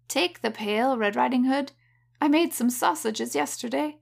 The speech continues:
so carry the water in which I boiled them to the trough."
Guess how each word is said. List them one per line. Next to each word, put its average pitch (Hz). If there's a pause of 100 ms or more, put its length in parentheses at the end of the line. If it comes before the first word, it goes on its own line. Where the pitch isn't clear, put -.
(340)
so 240
carry 269
the 226
water 226
in 208
which -
I 214
boiled 233
them 202
to -
the 220
trough." 233